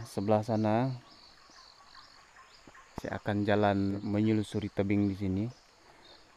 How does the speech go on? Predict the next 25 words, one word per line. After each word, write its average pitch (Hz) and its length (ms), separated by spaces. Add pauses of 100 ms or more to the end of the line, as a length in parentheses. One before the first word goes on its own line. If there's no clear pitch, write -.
(680)
untuk - 160
menuju 95 400
ke 95 160
lokasi 95 560
yang 87 400 (240)
tempat 95 240
saya 95 240
pasang 92 320
pukat. - 400 (1600)
Jadi, 107 480 (1800)
setelah 113 320
saya 113 160
sampai 120 480
di 113 320
lokasi, 120 720 (240)
saya - 160
akan, 113 320 (480)
saya 117 240
akan 123 160
kasih 117 240
tengok 120 320
orang 123 320
pukat - 320 (160)
di 120 80
sana 127 320